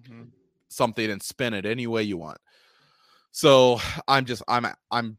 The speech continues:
Speaker 2: at the point where I need to see the results before I start to take anybody on Twitter seriously. And this gets to the Lions. Like, Dan Campbell, it is time to show results. Um,
Speaker 1: Speaking,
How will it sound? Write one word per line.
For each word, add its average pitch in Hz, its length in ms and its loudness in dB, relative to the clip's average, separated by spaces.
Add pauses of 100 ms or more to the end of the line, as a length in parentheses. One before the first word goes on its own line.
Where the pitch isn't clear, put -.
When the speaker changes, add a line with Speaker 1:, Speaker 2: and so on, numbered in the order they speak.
Speaker 2:
at - 160 -8
the 113 60 -6
point 104 400 -10
where 95 380 -6 (360)
I 117 160 0
need 110 320 -10
to 98 440 -14 (100)
see - 360 -12
the 95 120 -10
results 92 600 -8 (100)
before 98 280 -6
I 95 80 -2
start 95 260 -6
to 95 200 -6 (340)
take 104 200 -6
anybody 98 280 -2
on 98 100 -2
Twitter 98 300 -4
seriously. 95 640 -4 (180)
And 104 100 -10
this 110 120 -8
gets 110 200 -4
to - 60 -16
the 90 80 -2
Lions. 85 520 -4
Like, 90 180 -6
Dan 135 260 6
Campbell, 123 560 0 (280)
it 92 80 -20
is 87 120 -16
time 110 280 0
to 104 60 -4
show 104 220 -4
results. 90 720 -8 (720)
Um, 110 260 4
Speaker 1:
Speaking, 196 340 0